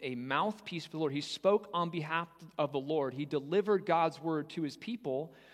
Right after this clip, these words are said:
We know that Habakkuk didn't just know God, but that he was known by God. God knew Habakkuk, and Habakkuk trusted God and his word.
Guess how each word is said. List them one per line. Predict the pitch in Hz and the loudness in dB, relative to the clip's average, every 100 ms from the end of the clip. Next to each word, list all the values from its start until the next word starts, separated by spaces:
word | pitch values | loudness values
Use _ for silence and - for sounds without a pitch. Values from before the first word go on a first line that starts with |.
| - - - | -20 -20 -2
We | 175 | 2
know | 175 208 | 6 6
that | 202 | 6
Habakkuk | 180 185 190 170 131 | 4 4 4 -2 0
didn't | 180 285 | 0 0
just | 170 156 131 | 0 0 -2
know | 131 175 277 | 0 2 2
God, | 135 107 104 139 156 _ _ - | 0 -2 -2 -6 -12 _ _ -10
but | 139 | -6
that | 147 | -4
he | 143 170 | -4 -4
was | 151 131 | -4 -6
known | 135 175 180 127 | -6 -4 -4 -6
by | 87 | -8
God. | - 87 85 - _ _ _ _ _ _ _ _ _ _ _ _ - | -10 -16 -16 -20 _ _ _ _ _ _ _ _ _ _ _ _ -4
God | 151 147 | -2 -2
knew | 165 | 0
Habakkuk, | 165 117 104 - - - - _ _ _ _ _ _ _ _ _ _ _ _ _ _ - | -2 -4 -8 -12 -16 -18 -20 _ _ _ _ _ _ _ _ _ _ _ _ _ _ -10
and | 127 | -4
Habakkuk | 135 143 139 123 | 0 0 -2 -12
trusted | - 151 143 - 127 113 117 _ _ _ _ - | -8 -8 -10 -8 -8 -8 -14 _ _ _ _ -2
God | 123 123 120 - | 2 2 2 -2
and | 117 | -12
his | 110 95 | -12 -12
word. | 110 113 104 | -8 -8 -8